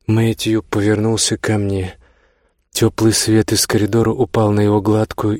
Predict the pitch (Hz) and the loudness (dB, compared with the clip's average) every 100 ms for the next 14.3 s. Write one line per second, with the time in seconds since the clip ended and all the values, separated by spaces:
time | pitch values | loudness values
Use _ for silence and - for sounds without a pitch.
0 | - 98 104 104 104 98 - - 92 90 | -6 -4 -2 -2 -2 -6 -6 -6 -6 -8
1 | 104 - _ _ _ _ _ _ _ _ | -12 -18 _ _ _ _ _ _ _ _
2 | _ _ _ _ _ - 117 120 120 - | _ _ _ _ _ -4 0 0 0 -2
3 | 110 107 113 110 120 - 113 101 104 117 | -2 0 0 -2 -4 -4 -4 -4 -4 -6
4 | - 120 113 113 - - 117 113 113 110 | -6 -4 -4 -4 -8 -6 -4 -2 -2 -4
5 | - 131 - - 110 104 - _ _ _ | -6 -6 -8 -10 -8 -10 -12 _ _ _
6 | _ _ _ - 113 101 117 113 113 101 | _ _ _ -6 -6 -4 -4 -2 -4 -4
7 | - - 110 107 120 - - - 110 - | -6 -2 -2 0 -2 -4 -8 -8 -8 -8
8 | - 127 113 113 117 - 113 - - 135 | -4 -2 0 0 0 -2 -4 -4 -4 -2
9 | 120 - - - - _ - - 135 - | -4 -4 -10 -20 -20 _ -6 -2 -2 0
10 | 147 - 127 120 - - - 123 117 - | -2 -2 -4 -4 -6 -10 -8 -6 -6 -6
11 | 107 87 - - - _ _ _ _ _ | -6 -8 -8 -8 -10 _ _ _ _ _
12 | _ _ _ _ _ _ _ _ - - | _ _ _ _ _ _ _ _ -14 -2
13 | 120 117 117 113 123 110 117 113 104 98 | 0 2 0 -2 -4 -4 -4 -4 -4 -4
14 | 90 90 | -6 -8